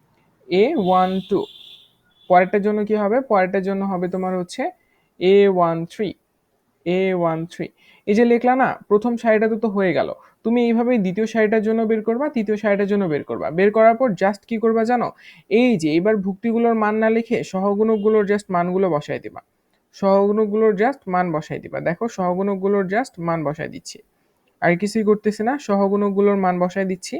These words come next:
এবং এই সহগুণকগুলোর মান বসানো, বসায় দেওয়ার পর যে ম্যাট্রিক্সটা পাবো, এটাকে আমরা কি বলবো বলো তো? সহগুণক ম্যাট্রিক্স বলবো। এটাকে আমরা বলতে পারবো কি বলো তো? একটা থ্রি by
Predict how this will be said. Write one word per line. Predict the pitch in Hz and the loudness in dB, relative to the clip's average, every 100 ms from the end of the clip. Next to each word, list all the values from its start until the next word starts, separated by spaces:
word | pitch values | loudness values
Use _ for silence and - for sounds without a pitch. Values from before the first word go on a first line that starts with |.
| - - - - | -12 -20 -20 -4
এবং | - 180 214 - | 2 4 4 2
এই | 202 240 | 2 2
সহগুণকগুলোর | 233 220 214 240 240 240 240 | 2 2 2 0 0 2 2
মান | 226 185 196 | 2 2 2
বসানো, | 196 202 220 220 190 170 | 0 0 0 0 -2 0
বসায় | 165 170 208 | 0 0 0
দেওয়ার | 208 214 | 2 2
পর | 214 143 147 | 2 -2 -2
যে | 190 | -2
ম্যাট্রিক্সটা | 190 180 208 - 220 | -2 -2 -4 -4 0
পাবো, | 190 240 | 0 0
এটাকে | 254 226 220 | 0 0 0
আমরা | 208 208 | 0 -2
কি | 214 | -2
বলবো | 196 196 190 | -2 0 0
বলো | 175 165 | 0 0
তো? | 175 | -4
সহগুণক | 254 208 196 185 185 | -4 -2 -2 -2 -4
ম্যাট্রিক্স | 175 156 143 - - | -4 -6 -10 -12 -12
বলবো। | 107 - _ _ _ _ _ _ _ _ _ _ _ _ _ _ _ _ _ _ _ | -12 -14 _ _ _ _ _ _ _ _ _ _ _ _ _ _ _ _ _ _ _
এটাকে | 165 175 185 | -4 -2 0
আমরা | 208 208 | 2 2
বলতে | 208 202 196 | 2 2 2
পারবো | 202 202 202 | 2 2 2
কি | 208 | -2
বলো | 196 196 | 0 0
তো? | 202 254 | 2 0
একটা | 208 | 0
থ্রি | 190 - 202 | -4 -4 -2
by | 196 | 0